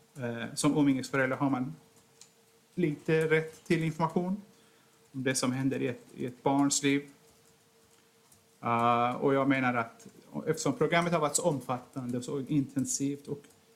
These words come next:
påskyndat, eh, så borde jag åtminstone ha fått någon, någon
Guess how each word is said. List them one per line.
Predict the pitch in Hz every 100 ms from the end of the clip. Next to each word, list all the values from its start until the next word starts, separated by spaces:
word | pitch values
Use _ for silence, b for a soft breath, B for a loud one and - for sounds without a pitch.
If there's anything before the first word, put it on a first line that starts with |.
| b _ -
påskyndat, | 175 160 - 208 196 139 113 - -
eh, | 147 127 123 120
så | 151 143
borde | 135 127 131
jag | 120
åtminstone | 135 123 - 127
ha | 127
fått | 147 135
någon, | 143 139 170 185 - - _ _ _
någon | - 143 156 151